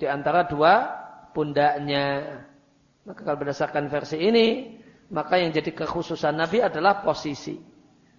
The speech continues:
Ya, adalah posisi khotamun nubuwah.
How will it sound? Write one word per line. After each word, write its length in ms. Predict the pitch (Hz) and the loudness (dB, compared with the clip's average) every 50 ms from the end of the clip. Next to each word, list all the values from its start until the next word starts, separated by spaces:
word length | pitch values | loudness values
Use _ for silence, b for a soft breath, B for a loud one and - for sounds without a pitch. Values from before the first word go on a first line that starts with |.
| b b b b b b _ | b b b b b b _
Ya, 240 | - 156 143 135 143 | -12 -10 -8 -6 -6
adalah 480 | 135 139 143 156 180 202 208 - - - | -4 0 4 6 6 6 4 2 -2 -4
posisi 800 | 151 139 - 151 139 - - 214 247 262 - - - - - - - | -4 -4 -4 -4 -2 2 4 4 4 4 0 -6 -10 -16 -20 -20 -8
khotamun 420 | - - 185 - 170 165 160 151 147 | -4 -4 0 2 2 2 2 0 -2
nubuwah. 480 | 143 139 131 - 139 139 139 139 143 | -2 -4 -4 -2 0 0 0 0 -2